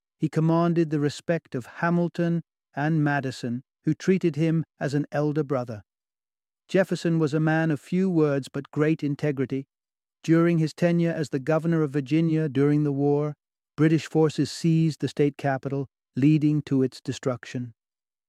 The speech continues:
Though absolved of any misconduct, a chastened Jefferson retreated from public life and took on a diplomatic role in France.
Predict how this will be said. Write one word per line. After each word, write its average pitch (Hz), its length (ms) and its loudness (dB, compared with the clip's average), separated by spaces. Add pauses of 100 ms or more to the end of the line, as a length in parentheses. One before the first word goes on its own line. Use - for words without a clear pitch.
(400)
Though 160 80 6
absolved 156 560 2
of 139 180 0
any 175 260 4
misconduct, 160 800 0 (240)
a 131 80 -4
chastened 156 580 0
Jefferson 143 580 -2 (280)
retreated 165 520 2
from 139 160 -2
public 147 400 -2
life 147 400 -2 (320)
and 139 200 0
took - 180 0
on 160 180 2
a 143 60 0
diplomatic 143 640 0
role 139 340 0
in 135 140 -2
France. 120 640 -8